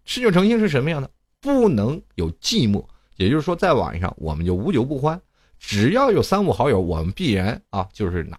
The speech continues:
起一瓶啤酒或者拿几瓶啤酒喝啊。有一次我们记得最早以前啊，在那个哪儿，<laughs> 在那哪儿，在那个酒吧，酒吧的酒在座的诸位都知道挺贵的，是吧？在一个酒吧，你喝一，喝一顿酒大概得，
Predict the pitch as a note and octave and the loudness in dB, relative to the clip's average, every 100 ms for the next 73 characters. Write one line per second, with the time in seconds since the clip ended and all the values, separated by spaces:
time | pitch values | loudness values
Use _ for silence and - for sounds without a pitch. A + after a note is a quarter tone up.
0 | F#2 G2 F2+ F2 F#2 F#2 G2+ F2+ D2 F#2+ | -10 -4 -4 -2 -4 -6 -6 -8 -6 -6
1 | D#2+ G2+ E2 E2 E2+ E2+ - - F2+ - | -6 -10 -8 -10 -8 -8 -10 -10 -10 -12
2 | _ _ _ - E2+ E2+ F#2+ - A#2 D#2 | _ _ _ -12 -8 -4 -4 -2 -2 -2
3 | D2+ E2+ - B2+ F#2 E3+ A2 - E2+ D2+ | -6 -10 -8 -6 -4 -2 -2 -2 -8 -6
4 | D2+ D2+ C#2 G#2+ F#2+ G2+ F#2+ - - - | -6 -8 -6 -4 -4 -4 -6 0 4 4
5 | - _ - - - - A2+ B2 A2+ F#2+ | 2 _ -20 -20 -20 -12 -6 -2 0 -2
6 | E2+ - A2 G#2 G#2 F#2+ F#2 F2+ - F#2 | -4 -6 -2 0 0 0 0 -4 -4 -2
7 | G#2+ B2+ - _ _ _ _ _ _ - | 0 0 -4 _ _ _ _ _ _ -2
8 | G2 D3 C4+ D#3 D#2 C3 G#2+ A2 F#2 G#2+ | -2 -2 -4 -4 -2 0 0 0 -2 -2
9 | F#2 B2+ F#3 A#2 F#2 F2+ _ - F#2 A#2+ | -2 -2 -2 -2 -4 -6 _ -4 -2 0
10 | A3 B2+ D#2 F#2 A2 - _ - F#2 F#2 | 0 0 -2 -6 -8 -10 _ -10 -6 -4
11 | G2 - - - _ - F#2 - C#3+ C3+ | -4 -6 -14 -18 _ -12 -10 -4 -2 0
12 | C#3+ C#3+ C#3+ C3 E2 G#2 A#2+ A#2 F#2+ C#2+ | 0 0 0 -2 -2 -4 -4 -2 -4 -6